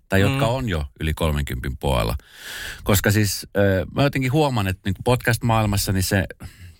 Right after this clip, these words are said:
Speaker 1: se skaalahan on nyt lähtenyt vähän aukeamaan. Ja sitten niin kuin tuben ja missä tahansa niin kuin TikTokin ja Instagramin puolella, niin se sama juttu. Että siellä,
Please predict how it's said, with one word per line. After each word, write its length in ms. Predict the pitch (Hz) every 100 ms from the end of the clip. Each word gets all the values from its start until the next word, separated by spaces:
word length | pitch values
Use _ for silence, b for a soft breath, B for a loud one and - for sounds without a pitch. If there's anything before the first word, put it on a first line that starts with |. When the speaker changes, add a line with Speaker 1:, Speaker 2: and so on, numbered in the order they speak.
| -
Speaker 1:
se 180 | - 95
skaalahan 440 | - 110 98 90
on 40 | 85
nyt 120 | 85
lähtenyt 340 | 85 82 80 80
vähän 180 | 82
aukeamaan. 760 | 71 101 98 95 87 85 82 82 - B B B B B 92
Ja 60 |
sitten 340 | 95 98 98 92
niin 120 | 92
kuin 120 | 92
tuben 380 | - 107 95 85 82 90 92
ja 320 | 82 80 - -
missä 240 | 92 92
tahansa 360 | - 104 85 78
niin 140 | 76
kuin 120 | 76 -
TikTokin 600 | 82 - 78 76 80 78
ja 120 | 76
Instagramin 560 | 82 - 73 73 73 71
puolella, 280 | 76 71
niin 120 | 73 73
se 140 | -
sama 240 | - 120 101
juttu. 460 | 131 127 - 71 -
Että 200 | 80 -
siellä, 200 | 85